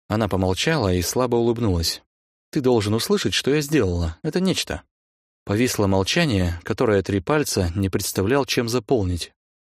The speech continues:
В конце концов, он кивком пригласил их за собой, повернулся и пошёл обратно в здание.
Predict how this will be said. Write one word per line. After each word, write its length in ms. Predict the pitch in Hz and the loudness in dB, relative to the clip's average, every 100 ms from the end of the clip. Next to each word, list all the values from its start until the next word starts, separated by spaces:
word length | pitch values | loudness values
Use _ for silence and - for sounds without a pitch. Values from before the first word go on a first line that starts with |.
| _ | _
В 80 | - | -6
конце 320 | 107 101 143 | -2 0 0
концов, 560 | 120 110 - 165 - - | 0 0 0 0 -2 -2
он 200 | 143 156 | 0 0
кивком 420 | - 127 - 139 | 0 -4 0 0
пригласил 540 | 98 104 110 104 151 110 | 0 0 0 2 2 2
их 120 | 90 | 2
за 100 | 95 | 0
собой, 460 | 107 127 190 104 85 | 0 0 0 0 -4
повернулся 800 | - 98 101 175 190 - 98 85 - | -2 0 2 2 0 0 0 -2 -4
и 120 | 160 | -4
пошёл 340 | 156 - 147 | -2 0 2
обратно 420 | 139 127 135 131 123 | 2 2 0 0 -2
в 60 | |
здание. 480 | 113 120 90 85 101 | 0 0 0 -4 -10